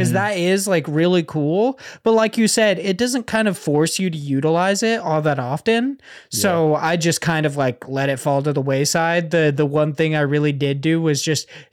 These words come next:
Speaker 2: dance around bullets, doing a pirouette, which once again doesn't make any sense, and just shoot in different directions, which was kinda cool. The only thing I didn't like about that is you can get stuck, like, just aiming at one thing.
Speaker 1: Yeah.
Speaker 2: And I was like, "Ah, why don't,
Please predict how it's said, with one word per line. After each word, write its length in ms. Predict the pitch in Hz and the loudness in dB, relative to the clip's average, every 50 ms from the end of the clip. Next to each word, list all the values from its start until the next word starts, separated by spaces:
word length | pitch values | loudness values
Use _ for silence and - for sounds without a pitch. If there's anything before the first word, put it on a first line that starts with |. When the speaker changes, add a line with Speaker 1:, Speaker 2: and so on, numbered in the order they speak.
| - | -8
Speaker 2:
dance 360 | 151 175 160 151 160 165 - - | -4 -2 -2 0 -2 -2 -2 0
around 380 | 170 160 156 156 156 160 143 | 0 0 2 0 0 0 -2
bullets, 420 | - 139 135 143 160 180 175 - - | -2 0 0 2 2 0 0 0 0
doing 240 | - 160 156 151 | 0 2 2 2
a 80 | 156 151 | 0 0
pirouette, 600 | 143 - 151 160 151 147 139 143 143 143 160 165 | -2 0 0 2 2 2 2 0 0 0 -2 -2
which 180 | 170 160 - - | -4 -6 -4 -2
once 220 | 156 147 139 143 | -2 -2 -2 -2
again 240 | 151 151 147 147 147 | -2 0 0 0 0
doesn't 200 | 151 143 151 156 | 0 0 0 0
make 200 | 151 147 143 - | 0 0 0 0
any 140 | 165 170 175 | -2 -2 -2
sense, 360 | 160 - 151 147 151 170 - - - - - - 165 - _ | -2 -2 -2 -2 -2 -4 -6 -10 -14 -20 -20 -20 -20 -10 _
and 440 | - 190 196 190 180 175 170 160 139 | -4 -2 0 0 0 0 0 0 0
just 180 | 170 175 170 - | 0 0 2 2
shoot 220 | - 175 165 160 | 2 2 0 0
in 80 | 156 156 | 0 0
different 300 | 165 151 - 170 160 151 | 0 0 0 0 0 0
directions, 520 | 143 135 135 143 139 - 208 208 208 202 | 0 0 0 0 0 0 2 2 2 2
which 160 | 240 233 - | 0 -2 0
was 140 | - 240 - | -2 -4 -2
kinda 240 | - 240 240 240 233 | 0 0 0 0 0
cool. 400 | - 262 269 269 269 254 262 - _ _ _ _ _ _ _ _ _ _ - - _ | 0 2 2 2 2 0 -4 -10 _ _ _ _ _ _ _ _ _ _ -20 -16 _
The 180 | 165 165 190 220 | -2 0 0 2
only 200 | 254 294 339 349 | 2 0 0 0
thing 180 | - 349 277 269 | 0 0 2 2
I 80 | 247 | 2
didn't 240 | 208 202 208 214 208 | 2 2 2 2 2
like 180 | 196 202 190 - | 0 0 0 0
about 240 | 190 202 175 151 | 0 0 0 0
that 220 | 135 143 143 151 175 | 0 0 2 2 2
is 180 | 208 214 175 | 2 2 0
you 80 | 190 185 | 0 0
can 160 | - 233 220 | 0 0 2
get 180 | 190 180 147 - | 2 0 0 -2
stuck, 600 | - - - - - 175 135 92 - - - - _ _ - - - - _ | -2 -2 -2 0 0 0 0 -2 -4 -10 -18 -20 _ _ -20 -20 -20 -8 _
like, 260 | 165 165 165 147 147 139 | -2 0 0 -2 -2 -2
just 340 | 143 175 175 170 - - - | 0 0 0 0 -2 -4 -2
aiming 360 | 170 160 160 160 175 175 170 | 0 0 2 2 2 2 2
at 100 | 156 139 | 0 0
one 300 | 139 143 151 156 160 147 | 0 0 0 0 0 0
thing. 420 | - 143 131 135 143 156 175 - 107 | 0 0 2 2 0 0 0 0 0
Speaker 1:
Yeah. 200 | 107 107 104 104 | -2 -2 -4 -4
Speaker 2:
And 80 | 156 160 | -2 0
I 80 | 170 | 0
was 140 | 165 160 143 | 0 0 0
like, 180 | 151 139 135 - - | 0 -2 -2 -2 -2
"Ah, 260 | 147 170 170 156 113 131 | -2 -2 -2 -2 -4 -6
why 200 | 139 160 175 202 | -4 -2 0 0
don't, 200 | 233 254 254 | 0 0 -2